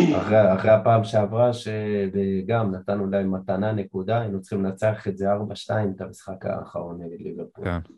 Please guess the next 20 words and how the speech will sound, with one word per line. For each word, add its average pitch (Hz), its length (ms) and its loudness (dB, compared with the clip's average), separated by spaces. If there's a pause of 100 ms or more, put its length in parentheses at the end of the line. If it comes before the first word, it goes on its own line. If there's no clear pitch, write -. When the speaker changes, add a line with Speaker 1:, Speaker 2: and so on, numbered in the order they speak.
(1120)
Speaker 2:
ושם 98 360 2
אנחנו 95 200 2
תמיד, 101 380 0
אה, 90 180 2
מפשלים. 85 600 -10 (180)
לא 92 80 -4
ניצחנו 92 380 -4
שם 98 120 0
Speaker 1:
ממש. 90 100 2
Speaker 2:
מאז, 92 320 2
אה, 90 340 2 (100)
ונדר 95 280 2
וארט, 98 340 -2 (840)
אם 90 100 -6
כבר, 87 180 -10 (180)
מזכירים 90 380 -2
אותו 90 160 0
כבר 90 120 0
עוד 87 240 0
פעם. 90 100 -6